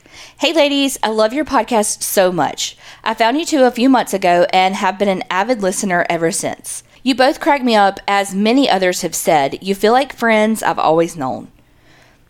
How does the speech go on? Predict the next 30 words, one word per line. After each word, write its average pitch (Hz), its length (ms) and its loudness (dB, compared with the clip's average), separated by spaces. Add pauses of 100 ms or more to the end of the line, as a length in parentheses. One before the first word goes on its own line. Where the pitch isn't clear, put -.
(180)
Now 226 240 2
that 269 120 -8
the 320 80 -4
fangirling 175 580 0
is 151 100 -4
out 131 200 0
there, 147 320 0
let 180 320 2
me 220 100 0
get 202 140 -2
to 190 80 -12
the 165 80 -6
stories. - 580 -8 (400)
I 226 100 -2
have 220 140 -4
three 226 180 2
to 302 100 0
share 180 260 0
today. 156 540 0 (200)
To 247 120 2
me, 269 400 4
they 220 220 2
are 208 120 2
three 233 260 0
that 254 140 2
have 220 140 -2
stuck 202 300 -2
in 247 80 0
my 247 120 4
mind 180 380 0